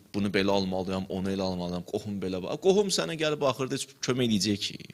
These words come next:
Yaxşıları var, yaxşıları istəyirsən. Sabah sən düşürsən borcu xərcin içinə. Nə çətinliyə sal özünü. O qədər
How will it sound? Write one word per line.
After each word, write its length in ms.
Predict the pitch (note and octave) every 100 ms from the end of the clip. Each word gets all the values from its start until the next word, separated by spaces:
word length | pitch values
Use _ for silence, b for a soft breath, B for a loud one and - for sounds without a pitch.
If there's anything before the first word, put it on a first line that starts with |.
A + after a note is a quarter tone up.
| _ _ B B B -
Yaxşıları 560 | D#3 - - F3 F#3
var, 160 | D#3 D3
yaxşıları 440 | C#3 - G#2 F#2
istəyirsən. 180 | - -
Sabah 220 | F3 F#3+
sən 100 | F#3
düşürsən 360 | E3+ B2 A#2 G2+
borcu 240 | G2+ F#2 G2
xərcin 320 | F#2 E2+ E2
içinə. 240 | - - - b b b b b b b b -
Nə 80 | G#3+
çətinliyə 500 | G#3 F3+ F#3 F#3 G3
sal 340 | - G2+ F#2 G2 - _ _ _ _ -
özünü. 500 | A2 F#2 F2 E2+ E2 G2+ _ B B B B -
O 100 | F#3+
qədər 160 | F#3+ A3